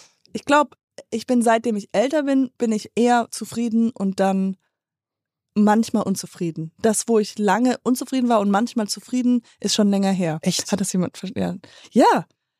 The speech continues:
Speaker 1: ich glaub,
Speaker 2: Du bist
Speaker 1: seit
Speaker 2: aber auch so ein Sonnenschein. Du bist auch irgendwie so eine
Speaker 1: Ach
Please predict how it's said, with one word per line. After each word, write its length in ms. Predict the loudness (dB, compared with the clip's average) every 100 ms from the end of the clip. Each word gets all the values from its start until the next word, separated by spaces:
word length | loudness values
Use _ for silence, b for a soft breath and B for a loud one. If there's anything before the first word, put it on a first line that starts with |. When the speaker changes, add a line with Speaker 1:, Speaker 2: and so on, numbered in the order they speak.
| _ _ -20
Speaker 1:
ich 100 | -4
glaub, 220 | -2 -2
Speaker 2:
Du 720 | _ _ _ _ _ _ _
bist 140 | -6 0
Speaker 1:
seit 260 | 2 2
Speaker 2:
aber 140 | 2 2
auch 60 | 2
so 120 | 0
ein 100 | 2
Sonnenschein. 640 | 2 2 0 -2 -4 -4
Du 80 | -4
bist 240 | -4 -2
auch 100 | -2
irgendwie 300 | 0 0 2
so 100 | 2
eine 300 | 4 4 2 -2
Speaker 1:
Ach 120 | -12